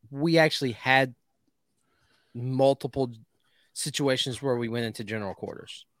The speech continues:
Um, and if you, for Navy people, general quarters is basically where the ship goes into, like, pure lockdown mode, and it is in, like, fight ready,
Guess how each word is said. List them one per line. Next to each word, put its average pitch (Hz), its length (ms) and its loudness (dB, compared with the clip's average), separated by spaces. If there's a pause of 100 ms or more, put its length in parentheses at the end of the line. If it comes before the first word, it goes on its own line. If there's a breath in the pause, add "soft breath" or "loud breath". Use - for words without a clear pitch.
(920 soft breath)
Um, 110 520 -2
and 123 140 -2
if 120 200 -6
you, 90 340 -10 (220)
for 147 120 0
Navy 127 280 2
people, 117 240 -4
general 143 280 0
quarters 127 280 2
is 113 80 -4
basically 127 440 4
where 110 140 2
the 107 60 0
ship 135 280 0
goes 123 240 2
into, 117 180 0
like, 101 280 0 (480 soft breath)
pure 170 280 8
lockdown 139 420 8
mode, 123 300 4
and 110 140 -2
it 123 100 0
is 123 200 0
in, 113 220 0
like, 104 280 -2
fight 123 500 4
ready, 107 680 2